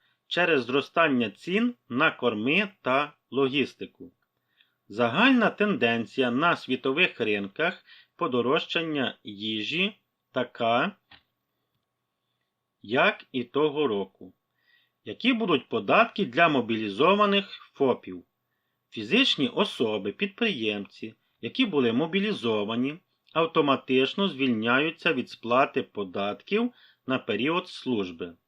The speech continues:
Це стосується податку на доходи, єдиного податку військового збору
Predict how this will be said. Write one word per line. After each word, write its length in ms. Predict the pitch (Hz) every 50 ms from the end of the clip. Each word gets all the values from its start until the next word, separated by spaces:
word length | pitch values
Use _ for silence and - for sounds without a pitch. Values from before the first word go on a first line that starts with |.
| _ _ _ _ _ _ _ _ _
Це 220 | - 160 165 175
стосується 840 | 170 - - 233 233 - - - 147 127 117 113 110 - - - 156
податку 680 | - - 180 175 123 113 117 120 131 131 - - - 165
на 160 | 160 175 190
доходи, 720 | 196 196 190 190 - - 123 110 101 101 98 110 123 147 165 - _ _ - - - _ -
єдиного 640 | 107 123 143 135 139 220 240 233 208 165 151 156 131
податку 640 | - 143 135 120 139 123 117 - - _ - 101
військового 680 | 110 139 139 - - - 185 190 185 147 123 110 113 117
збору 560 | 110 104 101 110 135 123 123 123 117 104 98